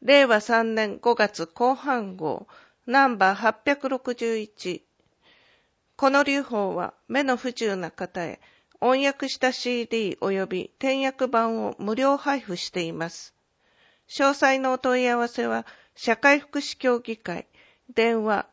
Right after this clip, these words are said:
零二九七六二の五一七六まで。編集発行はシティセールス課、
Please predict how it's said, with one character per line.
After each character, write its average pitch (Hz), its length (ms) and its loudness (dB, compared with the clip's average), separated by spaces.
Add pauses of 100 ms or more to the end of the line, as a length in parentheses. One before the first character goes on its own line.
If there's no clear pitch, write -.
(160)
零 277 300 2
二 269 280 -6
九 220 300 -2
七 208 420 -4 (300)
六 226 340 -2
二 254 260 -2
の 170 280 -8 (200)
五 262 260 6
一 240 260 -2
七 190 280 2
六 233 300 -4
ま 160 160 -4
で。 - 240 -10 (1500)
編 285 260 2
集 262 320 0
発 247 320 -6
行 220 300 0
は 208 220 0
シ - 200 -10
テ 277 200 -2
ィ - 20 -6
セ 233 260 0
ー 226 60 0
ル 220 80 -4
ス - 120 -12
課、 - 300 -6